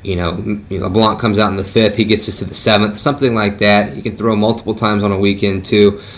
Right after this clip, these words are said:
Uh, so a lot of value there. So we're, we're, again, still trying to work through that role. We have a few things in play that, you know, we may try out. Um, but just, again, we gotta kinda see how the season goes and where it takes us these first couple weeks and figure out who belongs where.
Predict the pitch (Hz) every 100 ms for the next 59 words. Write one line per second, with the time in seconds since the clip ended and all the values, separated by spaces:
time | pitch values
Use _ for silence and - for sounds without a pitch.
0 | - - 98 92 107 101 104 107 98 101
1 | 101 101 95 98 98 95 107 135 139 -
2 | 120 147 143 107 101 - 143 147 - 135
3 | 120 107 92 117 110 - - 104 101 104
4 | 107 104 104 104 104 104 110 110 101 -
5 | 104 104 104 98 - 98 104 101 98 -
6 | - - - - 98 92 92 101 110 110
7 | 104 101 101 98 101 - - - 95 92
8 | 90 90 - 143 139 135 113 98 85 65
9 | - - 101 104 110 101 - 104 101 98
10 | - 104 101 98 98 98 101 101 98 98
11 | - 98 95 107 101 98 - - 104 101
12 | - 101 98 98 98 - 98 - - -
13 | 107 101 98 98 107 98 98 98 92 98
14 | 95